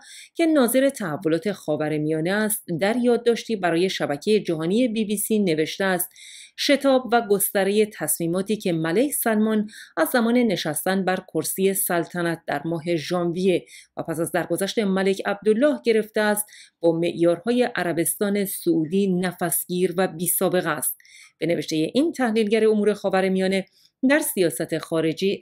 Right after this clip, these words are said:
روش محتاطانه عربستان در مواجهه با بحران‌های منطقه‌ای و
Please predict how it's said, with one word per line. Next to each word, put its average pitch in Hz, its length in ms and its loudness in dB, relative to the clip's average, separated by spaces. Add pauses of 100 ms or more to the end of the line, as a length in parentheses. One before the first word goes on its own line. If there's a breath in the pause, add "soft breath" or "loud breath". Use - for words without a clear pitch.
(120)
روش 185 320 -2
محتاطانه 220 920 2
عربستان 160 760 -2 (320 loud breath)
در 165 160 -2
مواجهه 160 540 0
با 214 180 0
بحران‌های 165 760 0
منطقه‌ای 202 840 0
و 226 80 0